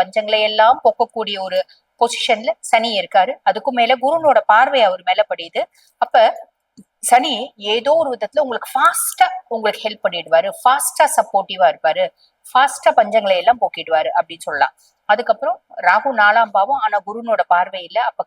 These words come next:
கம்ஃபர்ட், வசதி, வாய்ப்பு எல்லாமே அதிகரிக்கும். அம்மாக்கும் உங்களுக்கு மன முட்டம் வரும். உங்களோட அம்மாக்கு உடல் சார்ந்த உபாதைகள் வரத்துக்கு வாய்ப்பு உண்டு, இதுல கொஞ்சம் கவனம் அப்படின்றது வச்சுக்கோங்க.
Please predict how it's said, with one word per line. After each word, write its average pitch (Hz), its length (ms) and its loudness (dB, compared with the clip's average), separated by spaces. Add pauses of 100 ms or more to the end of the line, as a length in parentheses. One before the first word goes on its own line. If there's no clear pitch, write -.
கம்ஃபர்ட், 226 440 -2
வசதி, 220 460 -6
வாய்ப்பு 220 400 0
எல்லாமே 240 340 2
அதிகரிக்கும். 240 580 -2
அம்மாக்கும் 269 500 0
உங்களுக்கு 196 280 -10
மன 220 240 2
முட்டம் 190 400 -6
வரும். 151 180 -12 (320)
உங்களோட 233 300 2 (120)
அம்மாக்கு 285 500 0
உடல் 240 240 0
சார்ந்த 247 340 2
உபாதைகள் 202 480 2
வரத்துக்கு 180 340 0
வாய்ப்பு 185 240 -4
உண்டு, 202 140 -12
இதுல 202 260 -10
கொஞ்சம் 175 300 -12
கவனம் 160 380 -4
அப்படின்றது 170 420 -8
வச்சுக்கோங்க. 160 400 -16